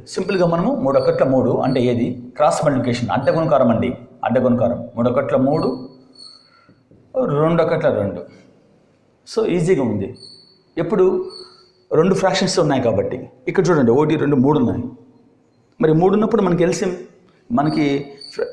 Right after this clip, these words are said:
అడ్డగుణకారం మనం చేయలేం. అందుకే ఏంటంటే ఏదైనా ఒక method మనం నేర్చుకున్నప్పుడు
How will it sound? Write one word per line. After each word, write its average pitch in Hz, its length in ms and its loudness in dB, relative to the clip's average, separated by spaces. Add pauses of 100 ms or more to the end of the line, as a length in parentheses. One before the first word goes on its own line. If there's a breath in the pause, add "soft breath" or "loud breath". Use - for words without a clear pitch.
(200)
అడ్డగుణకారం 170 500 2
మనం 151 140 0
చేయలేం. 139 400 -2 (480)
అందుకే 160 300 -2
ఏంటంటే 151 640 -4 (720 loud breath)
ఏదైనా 165 340 0
ఒక 151 120 0
method 131 280 2
మనం 135 200 2
నేర్చుకున్నప్పుడు 120 800 0